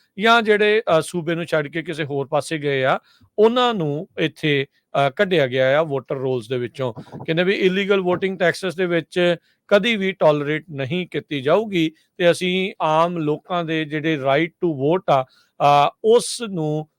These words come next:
ਅਹ, ਚੰਗੀ ਤਰੀਕੇ ਦੇ ਨਾਲ ਸੰਭਾਲ ਕੇ ਤੇ ਪ੍ਰੋਟੈਕਟ ਕਰਕੇ ਬਚਾ ਕੇ, ਅਹ, ਰੱਖਾਂਗੇ।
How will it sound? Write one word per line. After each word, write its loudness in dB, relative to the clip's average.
ਅਹ, 2
ਚੰਗੀ -4
ਤਰੀਕੇ -6
ਦੇ -4
ਨਾਲ 0
ਸੰਭਾਲ 4
ਕੇ -2
ਤੇ -2
ਪ੍ਰੋਟੈਕਟ -4
ਕਰਕੇ -4
ਬਚਾ -2
ਕੇ, -4
ਅਹ, 4
ਰੱਖਾਂਗੇ। -2